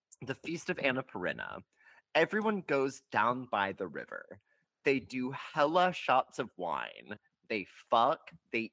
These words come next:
eat on picnic blankets, and then they fuck on the picnic blankets, and then they sleep on the picnic blankets. And then maybe they wake up and they drink more wine and they fuck and they, you know, do you, do you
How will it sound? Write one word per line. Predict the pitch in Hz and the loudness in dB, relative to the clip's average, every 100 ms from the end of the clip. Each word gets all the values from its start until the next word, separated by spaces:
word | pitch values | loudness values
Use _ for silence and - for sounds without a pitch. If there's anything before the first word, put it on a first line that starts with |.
| _ | _
eat | 104 120 - | -12 -12 -2
on | 120 120 117 | 0 0 -2
picnic | - 98 - 87 - | -6 -8 -6 -10 -8
blankets, | 82 73 - 69 64 - | -8 -8 -6 -6 -6 -4
and | 131 123 | -2 0
then | 135 131 120 | -2 -2 -2
they | 107 92 _ - | -2 -2 _ 2
fuck | 123 143 - - | 4 4 0 0
on | 113 107 | 2 2
the | 95 | -4
picnic | - - 85 73 - | -6 -12 -10 -14 -12
blankets, | 71 - - 58 - | -12 -12 -8 -8 -8
and | - 107 | -6 -4
then | 101 | -4
they | 85 85 | -6 -8
sleep | - - 147 165 110 | -12 -10 -6 -4 -2
on | 92 | -4
the | 78 | -6
picnic | - - - 69 - | -14 -20 -16 -16 -14
blankets. | 65 55 53 - - - - - | -16 -10 -10 -10 -16 -20 -20 -2
And | 147 | 2
then | 156 131 | 4 4
maybe | 131 196 | 2 4
they | 165 | 4
wake | 110 104 101 - | 2 0 -2 0
up | 95 85 - | 0 0 -4
and | 104 | -6
they | 90 92 | -4 -6
drink | - 104 90 - | -4 -6 -6 -8
more | 101 127 135 | -4 2 2
wine | 104 92 87 76 87 | 2 0 -2 -4 -8
and | 87 95 | -8 -6
they | 85 82 - | -6 -10 -2
fuck | 104 92 - - | 2 2 -2 -10
and | 95 92 | -8 -6
they, | 90 - | -8 -6
you | 120 | -6
know, | - - | -6 -2
do | |
you, | 127 123 - | 0 0 -2
do | 135 | -4
you | 139 | -4